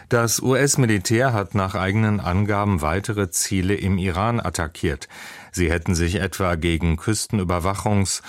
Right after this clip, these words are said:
und Luftabwehrstellungen gerichtet. Iranische Medien berichteten auch von Angriffen auf den Flughafen von Iran Schar,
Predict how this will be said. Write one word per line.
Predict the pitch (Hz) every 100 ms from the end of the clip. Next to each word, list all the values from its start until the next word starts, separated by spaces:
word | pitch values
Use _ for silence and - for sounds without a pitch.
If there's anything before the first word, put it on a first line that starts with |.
| - -
und | 107 98 - -
Luftabwehrstellungen | 98 98 - 98 85 87 78 - - 85 78 76 73
gerichtet. | 71 78 80 - - - - - - -
Iranische | 117 98 98 113 110 113
Medien | 92 92 113 120
berichteten | 117 113 113 120 113 104
auch | 78 87 110 131
von | - 127 110
Angriffen | 104 113 113 - 104
auf | 92
den | - 90
Flughafen | - 110 110 98 92 101 90
von | 101 95
Iran | 87 92 90
Schar, | - - 87 92 123